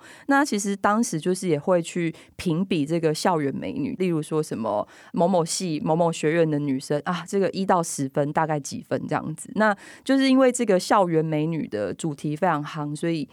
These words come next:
当时的一些综艺节目或者是电视圈就是也会风行这个校园美女的这种。然后他就说，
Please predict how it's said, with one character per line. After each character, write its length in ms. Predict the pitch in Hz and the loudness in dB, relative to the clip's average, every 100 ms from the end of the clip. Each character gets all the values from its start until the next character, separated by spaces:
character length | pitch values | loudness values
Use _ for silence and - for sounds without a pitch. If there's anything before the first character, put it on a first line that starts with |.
| - _ | -18 _
当 220 | 196 185 | 0 0
时 260 | 214 - 139 | -2 -4 -4
的 180 | - 135 | -2 -2
一 60 | |
些 240 | 180 180 165 | 0 0 0
综 260 | 196 165 | 2 0
艺 80 | 170 | -2
节 240 | 160 110 - | -6 -8 -4
目 220 | 156 147 | -2 0
或 140 | 180 | 0
者 40 | 160 | -2
是 140 | 170 | -2
电 240 | 160 170 156 | 0 2 0
视 180 | - | -4
圈 260 | 151 - 147 | -6 -4 -4
就 100 | 175 | -2
是 80 | 214 | 0
也 140 | 175 | 0
会 260 | 147 180 165 | 2 2 0
风 300 | 160 185 185 | 0 0 0
行 240 | - 147 | -2 -2
这 120 | 147 165 | -2 -2
个 280 | 120 110 - - - | 0 -2 -4 -16 -10
校 260 | - 185 | 0 2
园 200 | 165 139 | 2 -2
美 200 | 139 131 | -2 -2
女 220 | 135 156 - | -2 -2 -4
的 180 | 71 | -6
这 120 | 85 160 | -6 -6
种。 200 | - 73 | -6 -4
然 120 | 202 | 0
后 60 | 240 | 2
他 120 | 269 | 4
就 100 | 254 | 2
说， 300 | 269 247 247 | 2 2 2